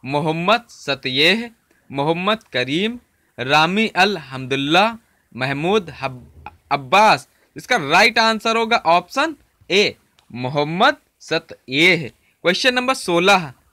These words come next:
फिनलैंड में हो रहे जीवी इंटरनेशनल टूर्नामेंट में बॉक्सर कविंदर सिंह ने कौन सा मेडल जीता है? गोल्ड मेडल, सिल्वर मेडल, ब्रॉन्ज मेडल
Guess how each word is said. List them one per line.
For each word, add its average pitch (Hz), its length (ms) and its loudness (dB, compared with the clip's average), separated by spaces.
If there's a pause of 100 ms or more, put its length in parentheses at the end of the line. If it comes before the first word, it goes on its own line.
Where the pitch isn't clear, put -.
(360)
फिनलैंड 233 600 2
में 240 140 0
हो 185 220 4
रहे 180 360 2 (560)
जीवी 185 380 0
इंटरनेशनल 190 840 -2
टूर्नामेंट 180 640 -4
में 131 220 -8 (140)
बॉक्सर 160 600 -2
कविंदर 165 500 -6
सिंह 208 260 -8
ने 214 100 -6
कौन 175 300 -6
सा 175 140 -8
मेडल 170 360 -4 (400)
जीता 135 460 -2
है? 135 260 -4 (640)
गोल्ड 131 360 -2
मेडल, 180 420 0 (440)
सिल्वर 139 440 0
मेडल, 190 400 0 (340)
ब्रॉन्ज 143 440 -2
मेडल 185 440 -2